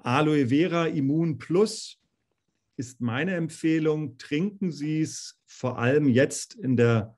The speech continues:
kalten Jahreszeit als die Grundlagen, als, als grundlegende Stärkung des Immunsystems, als Basisstärkung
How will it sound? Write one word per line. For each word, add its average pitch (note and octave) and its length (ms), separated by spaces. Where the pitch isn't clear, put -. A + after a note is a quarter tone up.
kalten C#3+ 360
Jahreszeit C3 1000
als - 460
die G#2+ 120
Grundlagen, C#3 1080
als, A#2 260
als - 320
grundlegende C3 760
Stärkung D#3 760
des C#3+ 180
Immunsystems, E3 1120
als A2+ 420
Basisstärkung E3+ 1800